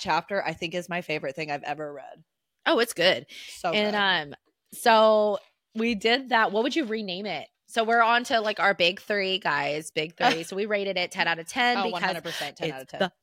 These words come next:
Speaker 2: best.
Speaker 1: So good.
Speaker 2: So
Speaker 1: If I could
Speaker 2: good.
Speaker 1: rate it a twenty, I would. Um, so remember how I re-,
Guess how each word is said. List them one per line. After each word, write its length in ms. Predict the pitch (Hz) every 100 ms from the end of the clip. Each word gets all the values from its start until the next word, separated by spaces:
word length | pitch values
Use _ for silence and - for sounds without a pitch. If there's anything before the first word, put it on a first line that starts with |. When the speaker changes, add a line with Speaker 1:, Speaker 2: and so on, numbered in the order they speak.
| -
Speaker 2:
best. 480 | 262 330 _ - -
Speaker 1:
So 260 | 220 202 - _ _
good. 220 | 214 160 -
Speaker 2:
So 80 | 294
Speaker 1:
If 60 |
I 80 | 214
could 160 | 240 233
Speaker 2:
good. 140 | 262 _
Speaker 1:
rate 220 | 185 208
it 80 | 196
a 80 | 190
twenty, 340 | - 175 170
I 60 | 160
would. 240 | 147 147 _ _ _ - _ -
Um, 340 | 240 233 220 202
so 240 | - 240
remember 320 | 233 240 254 277
how 220 | 294 285
I 160 | 208 214
re-, 380 | 202 202 196